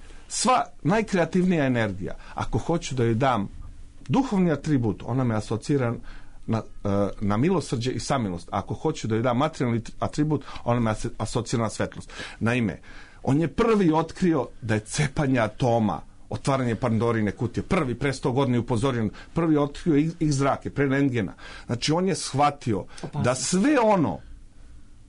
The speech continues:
Speaker 1: što čovek radi, remeteći prirodni poredak, umesto da ulazi u sazvučja sa prirodnim zakonima i tako da ih koristi, ako ih, ako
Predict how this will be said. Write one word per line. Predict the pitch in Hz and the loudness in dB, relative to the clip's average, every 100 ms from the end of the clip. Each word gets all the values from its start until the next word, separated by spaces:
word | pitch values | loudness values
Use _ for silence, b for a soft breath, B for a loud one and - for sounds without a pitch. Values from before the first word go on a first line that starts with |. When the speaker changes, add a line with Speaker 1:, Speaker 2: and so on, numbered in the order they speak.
| - | -18
Speaker 1:
što | - - 139 | -10 -4 -2
čovek | - 220 180 - | 2 2 0 0
radi, | 151 131 95 101 127 | 2 2 2 -4 -2
remeteći | 120 165 254 277 - 131 - - 90 - - - - | 0 2 4 2 2 0 2 0 -2 -4 -6 -4 2
prirodni | 165 240 254 226 | 4 4 2 0
poredak, | - 156 151 92 80 - - B B B B B B | 2 2 2 0 -4 -12 -14 B B B B B B
umesto | 175 240 233 196 | 2 4 2 2
da | 185 | 4
ulazi | 254 208 | 4 4
u | 190 | 2
sazvučja | - 180 214 262 294 185 | 2 4 4 4 2 2
sa | - 156 | 0 -2
prirodnim | 156 160 170 147 120 | 2 2 4 2 2
zakonima | 113 107 107 78 58 - b b b b b | 2 0 -2 -4 -6 -12 b b b b b
i | 131 - | -4 2
tako | 196 262 269 | 2 4 2
da | 156 | 2
ih | - | 0
koristi, | 135 110 - - - - B B B B B B B B - | 0 0 -2 -8 -18 -20 B B B B B B B B 0
ako | 156 202 311 | 2 4 4
ih, | 302 - - | 2 0 -6
ako | - 170 269 - - | 2 4 2 0 0